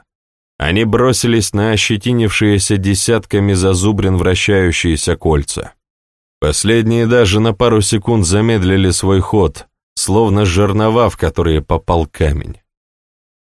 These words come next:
Я застонал, чувствуя, как неведомая сила вытягивает мне жилы и выворачивает суставы.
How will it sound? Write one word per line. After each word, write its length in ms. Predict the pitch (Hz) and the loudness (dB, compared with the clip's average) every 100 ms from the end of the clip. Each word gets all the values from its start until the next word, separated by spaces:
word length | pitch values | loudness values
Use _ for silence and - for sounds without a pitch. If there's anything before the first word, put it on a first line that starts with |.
| _ _ _ _ _ _ _ - | _ _ _ _ _ _ _ -6
Я 260 | 80 95 | 0 2
застонал, 920 | 101 95 95 - - 107 110 113 90 | 2 2 0 -2 -2 0 2 2 0
чувствуя, 720 | 80 - 107 101 - 92 90 85 | -2 -2 -2 -2 -2 0 2 0
как 200 | 90 76 | -2 -2
неведомая 680 | 87 92 104 95 98 98 98 | 0 2 2 2 2 2 0
сила 380 | - 110 98 | 0 0 2
вытягивает 800 | 87 92 - 107 92 95 95 92 | 2 0 0 0 2 2 2 0
мне 280 | 92 95 95 | 0 0 0
жилы 380 | 85 104 113 87 | 0 0 2 2
и 100 | 85 | 2
выворачивает 800 | 80 82 92 92 - 87 87 - | 0 0 0 0 0 0 -2 -2
суставы. 680 | 87 - - 80 76 - | -4 -4 -2 -2 -4 -12